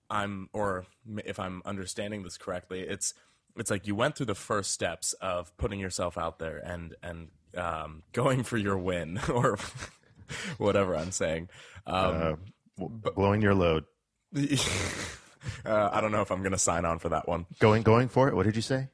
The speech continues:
Speaker 1: Going for it? Going for
Speaker 2: Go
Speaker 1: your
Speaker 2: f-,
Speaker 1: win?
Speaker 2: go for it?
Speaker 1: Go. I don't know. I'm saying a lot of things. Um, but, but now it's kind of come to the point where you need to kind of, uh,
Speaker 2: Nudge
Speaker 1: keep
Speaker 2: people.
Speaker 1: after it.
Speaker 2: Yeah.
Speaker 1: Yeah. Yeah, exactly.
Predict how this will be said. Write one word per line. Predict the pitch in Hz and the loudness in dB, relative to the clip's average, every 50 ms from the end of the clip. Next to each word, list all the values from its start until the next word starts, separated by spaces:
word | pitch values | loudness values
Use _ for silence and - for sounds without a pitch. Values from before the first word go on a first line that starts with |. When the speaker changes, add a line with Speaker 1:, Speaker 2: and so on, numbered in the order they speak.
| _ _ _ _ - | _ _ _ _ -2
Speaker 1:
Going | - 104 95 110 131 139 | 2 4 4 4 4 2
for | - 151 156 175 | 2 2 2 2
it? | - - | 2 2
Going | - 98 101 110 | 2 2 2 4
for | - 113 | 4 6
Speaker 2:
Go | 101 | 6
Speaker 1:
your | 104 87 | 6 6
Speaker 2:
f-, | 87 | 6
Speaker 1:
win? | 90 95 | 6 6
Speaker 2:
go | - - | 6 6
for | 175 170 156 151 160 | 6 6 4 4 4
it? | 165 - - - _ _ _ _ _ _ _ _ _ _ | 4 2 -2 -8 _ _ _ _ _ _ _ _ _ _
Speaker 1:
Go. | - - 85 - - _ - | 0 2 2 2 0 _ 0
I | - 117 | 0 2
don't | 147 170 | 4 4
know. | 160 135 107 90 | 6 6 8 8
I'm | 82 92 98 | 8 6 6
saying | - 127 131 120 | 6 6 6 6
a | 104 | 6
lot | 87 80 85 87 | 6 6 6 4
of | 82 | 2
things. | - 65 - 82 90 - - - - - - - - - - - - | 0 -2 -4 -2 -4 -6 -8 -10 -12 -12 -12 -10 -12 -12 -4 4 8
Um, | 107 110 107 101 98 98 95 92 92 - _ _ _ - _ _ _ _ _ _ _ - - _ | 10 10 12 10 10 8 6 4 2 0 _ _ _ -20 _ _ _ _ _ _ _ -20 0 _
but, | 143 107 117 113 110 101 - - - - - - - - - - - - - - - | 6 8 10 10 10 10 8 2 -8 -18 -18 -18 -20 -20 -20 -20 -20 -20 -18 -4 -2
but | - 123 113 123 110 110 - - - _ - | 0 6 8 8 8 8 8 4 -2 _ -2
now | 113 113 117 113 117 117 123 117 | 2 4 6 8 8 10 10 8
it's | 92 110 - - | 8 6 4 2
kind | - 117 104 101 | 2 2 4 4
of | 92 85 - | 2 2 0
come | - - 120 104 98 | 2 4 6 6 6
to | 110 | 4
the | 95 90 | 4 2
point | 85 - 104 98 92 - - | 2 2 4 4 4 4 6
where | 92 95 92 90 90 - | 6 6 8 6 6 4
you | - 90 90 95 92 | 0 0 0 2 4
need | 90 90 82 | 4 4 4
to | 95 92 | 2 2
kind | 87 - - 101 87 85 | 0 0 0 0 2 2
of, | 87 87 85 80 - - - - | 2 2 0 -2 -6 -10 -2 2
uh, | 87 87 82 82 78 76 76 78 - - _ _ _ _ _ _ _ _ _ _ _ _ _ - | 2 4 4 4 2 2 0 -2 -4 -6 _ _ _ _ _ _ _ _ _ _ _ _ _ -4
Speaker 2:
Nudge | 90 92 104 | 2 6 6
Speaker 1:
keep | 131 113 | 6 8
Speaker 2:
people. | - 87 82 | 6 6 4
Speaker 1:
after | 82 - 76 71 | 4 2 0 0
it. | - - - - _ _ _ _ _ | -2 -2 -4 -6 _ _ _ _ _
Speaker 2:
Yeah. | 113 123 143 156 120 85 - - - - - | 0 6 8 8 8 8 6 2 -6 -12 -4
Speaker 1:
Yeah. | - 131 143 101 69 | 4 6 6 6 6
Yeah, | 62 | 4
exactly. | 98 95 104 104 90 90 - - 92 101 | 2 4 4 4 4 4 0 -4 -6 -6